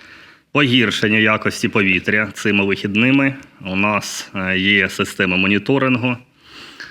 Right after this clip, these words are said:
які працюють в нашому місті, і ми маємо можливість контролювати це питання. Ми так розуміємо, що це пов'язано з початком сезону прибирання приватних присадибних ділянок, е, пожежах в екосистемах.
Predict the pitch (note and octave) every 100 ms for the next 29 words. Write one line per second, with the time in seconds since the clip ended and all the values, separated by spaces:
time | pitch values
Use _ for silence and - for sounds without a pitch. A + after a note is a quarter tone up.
0 | - _ G#2 G#2 G2+ - G#2+ - G#2 -
1 | G#2 G2+ G2+ G2+ G2 - G2+ G2+ A#2 C3
2 | - F#2 F2+ G2 G2+ G2+ F#2+ F2+ F2 F#2+
3 | G2 F2+ - G2+ G#2 G2+ F2+ E2+ E2+ -
4 | F2+ - - B2+ C#3 B2+ A2 - _ -
5 | G2 A#2+ A#2+ A2+ G#2+ G#2+ G#2 G#2 G2 F#2+
6 | - F#2+ A2+ G#2 G2 G2+ F#2 F2+ F#2 -
7 | F#2 - F#2+ - F#2 F2+ E2+ - - -
8 | - - - A#2 G#2 G2+ F#2+ - A2+ A2
9 | G2+ F2+ F2+ F2 F2+ - _ - G2+ G#2
10 | G2 F#2+ F2+ G2+ G2 A2 G2 F#2 F#2+ F#2
11 | G#2+ B2 C#3+ C3 - - - - _ G2+
12 | F#2 F#2 F#2 F#2 F2+ - G#2 G#2 A2 F#2
13 | F#2 G#2+ C3 B2+ - A#2 - A2+ G#2 G#2
14 | - -